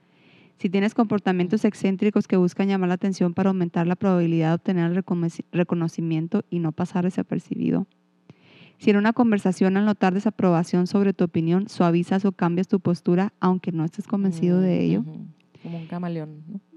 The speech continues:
Speaker 1: Ujú. Si experimentas una gran tristeza, preocupación o enfado,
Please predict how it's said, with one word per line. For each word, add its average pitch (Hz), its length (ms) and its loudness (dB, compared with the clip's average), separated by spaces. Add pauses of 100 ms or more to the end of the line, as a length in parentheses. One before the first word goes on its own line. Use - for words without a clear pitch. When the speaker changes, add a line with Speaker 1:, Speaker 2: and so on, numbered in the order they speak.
(240)
Speaker 1:
Ujú. 208 320 -2 (140)
Si - 80 2
experimentas 196 680 0
una 220 160 2
gran 214 200 0
tristeza, 202 720 0
preocupación 180 920 -2
o 185 40 4
enfado, 160 580 0